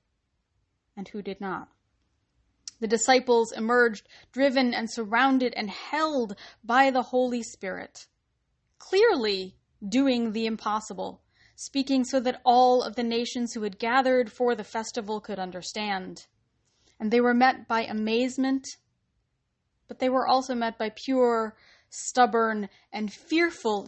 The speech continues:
disdain. They are filled with new wine. I've preached on this passage for years now. But this year,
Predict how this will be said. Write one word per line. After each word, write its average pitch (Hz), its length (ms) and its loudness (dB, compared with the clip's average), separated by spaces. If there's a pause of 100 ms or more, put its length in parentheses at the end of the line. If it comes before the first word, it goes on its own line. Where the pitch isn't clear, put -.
disdain. 196 840 -8 (1400)
They 214 140 -4
are 214 140 -4
filled 208 720 0 (260)
with 214 400 -8
new 214 260 -4
wine. 175 600 -8 (3500)
I've 247 200 0
preached 302 440 -2
on 240 160 -2
this 226 180 -2
passage 196 760 -4 (280)
for 208 200 -8
years 220 580 0
now. - 360 -14 (3500)
But - 160 -6
this 285 260 -4
year, - 300 -10